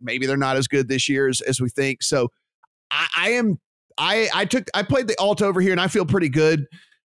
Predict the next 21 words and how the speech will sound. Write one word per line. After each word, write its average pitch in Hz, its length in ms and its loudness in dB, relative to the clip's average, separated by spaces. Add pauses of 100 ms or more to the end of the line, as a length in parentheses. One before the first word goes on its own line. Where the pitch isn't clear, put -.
(160)
about 156 400 2
it. 156 260 4
Uh, 147 260 2
you 160 140 0
know, 139 120 2
listen, 160 380 2
is 127 160 0
it 147 100 2
a 139 40 0
likely 156 380 0
push? - 600 0 (140)
Does 139 320 0
eight 175 240 0
and 156 140 2
nine 151 400 0
seem 160 240 0
about 147 280 0
right 143 240 -2
for 151 120 -4
this 151 160 -2
team? 156 280 0